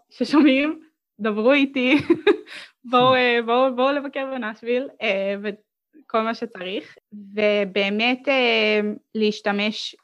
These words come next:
Speaker 1: אה, לא משנה אם זה קמפוס או, או קהילה, פדרציה,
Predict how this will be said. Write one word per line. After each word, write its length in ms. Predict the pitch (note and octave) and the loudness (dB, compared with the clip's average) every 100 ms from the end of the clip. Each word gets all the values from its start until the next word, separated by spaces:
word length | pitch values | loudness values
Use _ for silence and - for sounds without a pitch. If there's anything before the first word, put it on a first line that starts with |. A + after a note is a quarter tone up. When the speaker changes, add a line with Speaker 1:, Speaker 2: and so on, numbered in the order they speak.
| _ _ _ - | _ _ _ -2
Speaker 1:
אה, 400 | G#3 G3 F#3 F#3 - - _ | 2 2 0 -2 -6 -10 _
לא 260 | - A3 A#3+ | -4 0 2
משנה 380 | B3+ A3+ A3 A3 | 0 -2 0 0
אם 160 | A3 | 0
זה 320 | G#3 G3 F#3+ F#3+ | -2 -2 -2 -4
קמפוס 760 | - A#3 C#4 C#4 C#4 C4+ C4+ - | 0 2 2 0 0 -2 -4 -4
או, 500 | F#3+ F3+ F3+ F3 F3+ _ _ _ _ | -2 -2 -4 -8 -10 _ _ _ _
או 220 | F#3+ F3+ - | -4 -2 -4
קהילה, 560 | - F#3+ F#3 F#3 G#3 A3 | -8 -4 -4 0 0 0
פדרציה, 1000 | - F3+ F#3 A3 C4 C4 B3+ B3 A#3+ | -4 -4 0 0 0 -2 0 2 0